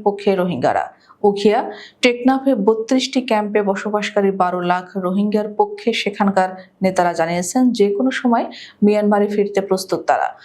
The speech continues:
সদ্য সমাপ্ত থাইল্যান্ডে বিমস্টেক সম্মেলনের ফাঁকে মিয়ানমার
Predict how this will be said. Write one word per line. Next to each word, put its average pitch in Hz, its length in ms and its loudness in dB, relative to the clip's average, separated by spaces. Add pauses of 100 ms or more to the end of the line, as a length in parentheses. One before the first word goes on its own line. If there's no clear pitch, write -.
(240)
সদ্য 247 480 2
সমাপ্ত 269 420 0
থাইল্যান্ডে 233 520 0
বিমস্টেক 214 500 -2
সম্মেলনের 190 540 0
ফাঁকে 202 380 -2
মিয়ানমার 185 420 2